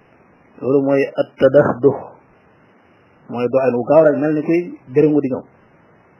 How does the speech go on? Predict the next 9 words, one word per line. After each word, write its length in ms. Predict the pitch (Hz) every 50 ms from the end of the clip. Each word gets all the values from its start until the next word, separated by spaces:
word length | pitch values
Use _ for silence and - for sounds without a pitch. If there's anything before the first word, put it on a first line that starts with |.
| _ _ _ _ _ _ _ _ _ _ _ _ _ _ _ _ _ _ _ _ -
Wa 220 | - 147 165 170
qahqara, 760 | - - - 208 190 - - - - - 185 185 185 180 170
mu 160 | 170 175 180
aliyeer, 500 | 180 - 190 190 185 185 180 170 165 151 127 - - -
mu 220 | - 123 135 156 170
qaxqihan, 600 | 160 - 165 170 160 - - 185 175 165 165 170
di 80 | 160 165
aji 220 | 151 151 165 165 165
xaqtaay. 580 | - - 190 180 - - 196 - 175 170 151